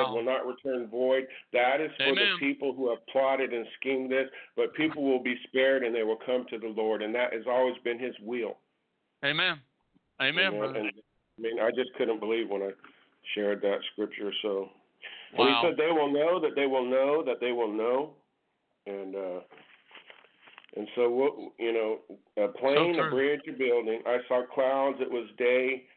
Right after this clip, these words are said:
Speaker 1: It will be as an act of war. And I saw three men wearing masks. And I understood that there was more. But I
Speaker 2: Mm.
Speaker 1: saw their heads were covered in black masks. And, you know,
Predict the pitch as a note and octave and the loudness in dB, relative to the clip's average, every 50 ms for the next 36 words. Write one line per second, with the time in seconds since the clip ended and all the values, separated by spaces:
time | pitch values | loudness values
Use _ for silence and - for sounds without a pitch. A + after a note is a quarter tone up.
0 | _ _ _ _ - A2+ A#2+ A#2+ B2 A#2+ A#2 A2 A2 B2 B2 A#2+ A#2 A#2 B2 A#2+ | _ _ _ _ -8 -8 -6 -4 -2 -4 -4 -4 -4 -4 -2 0 2 2 2 2
1 | A2+ A#2 A2 G#2+ A2 A#2+ B2 - - - A2+ G#2 G2 G2+ G#2+ A#2 B2+ C#3 C#3+ D3 | 0 -2 -2 0 0 2 0 0 -2 -4 -8 -10 -8 -8 -2 0 2 2 4 2
2 | D3 C#3+ C#3 - _ _ _ _ _ _ - A2 A#2 A#2+ B2 B2+ B2 - - B2 | 0 -2 -4 -12 _ _ _ _ _ _ -8 -4 -2 0 0 0 -2 0 2 2
3 | A#2+ A#2 A2 - - - A#2+ A#2+ C#3 D3+ E3 F3+ F3+ F#3+ G3 G3+ G3 G3 - _ | 4 4 2 0 -6 -14 -8 -4 -2 0 0 0 -2 -2 -4 -6 -8 -10 -14 _
4 | _ _ _ _ _ _ _ _ _ - A2 B2 C#3 C#3 C3 A#2+ A2+ A2 G#2+ G2+ | _ _ _ _ _ _ _ _ _ -10 -4 0 2 2 2 2 2 0 -4 -6
5 | G2+ - _ - A2+ B2+ B2+ B2 B2 A#2+ A#2+ A2+ A#2+ A#2+ A#2+ A#2 A2+ G#2+ G2+ - | -10 -14 _ -2 2 2 4 2 2 0 -2 -2 -2 -2 -2 -2 -2 -2 -4 -6
6 | - - - - - - - _ _ _ _ _ _ _ _ - A2+ A2+ A2+ A#2 | -10 -18 -20 -20 -20 -20 -20 _ _ _ _ _ _ _ _ -4 -2 0 0 2
7 | A2+ G#2 G2 D3 D3 D#3 D3+ D3+ - - C#3+ D3+ D3 C3 G#2+ B2 A#2 G#2+ A2 A#2+ | 2 0 0 0 -2 -6 -6 -8 -8 -4 -2 0 0 0 0 -2 -2 -2 -2 -2
8 | A#2+ A#2 A2+ G#2+ - - G2+ G2+ A2+ A#2 A2+ G#2 F#2+ F#2 - - _ _ _ _ | -2 -2 -2 -4 -6 -8 -8 -6 -4 -2 0 0 -2 -2 -6 -12 _ _ _ _
9 | _ _ _ _ _ _ _ - G#2+ A2+ A#2 A2+ A2+ B2+ C3 B2+ B2+ D3 D3+ C#3 | _ _ _ _ _ _ _ -6 -2 0 2 2 4 4 4 4 4 4 4 4
10 | C3 - - - - _ _ _ _ _ _ _ _ - A#2 B2 A#2+ A#2+ C#3+ D3 | 2 0 -2 -8 -16 _ _ _ _ _ _ _ _ -4 -4 -4 -2 -2 0 0
11 | D#3 D#3+ D3+ - - C3 B2+ B2 - - C3+ C3+ C3 B2 A2+ G2 G2 - - A2 | 2 0 0 -2 -4 -6 -6 -6 -4 -2 -2 -2 0 -2 -4 -6 -6 -8 -10 -8
12 | G#2+ A2 G#2 A2 A2+ A2 - - G#2 A2 G#2+ G#2+ G#2 G2 F#2 - - _ _ - | -8 -6 -4 -2 -2 -2 -4 -6 -6 -6 -4 -4 -6 -6 -10 -16 -20 _ _ -20
13 | - _ _ _ _ _ _ _ _ _ _ _ _ _ _ _ _ - G#2+ A2 | -20 _ _ _ _ _ _ _ _ _ _ _ _ _ _ _ _ -8 -6 -4
14 | A2 A2 A2 A2+ G#2+ G2+ G2+ G2 | -2 0 0 2 2 2 0 -2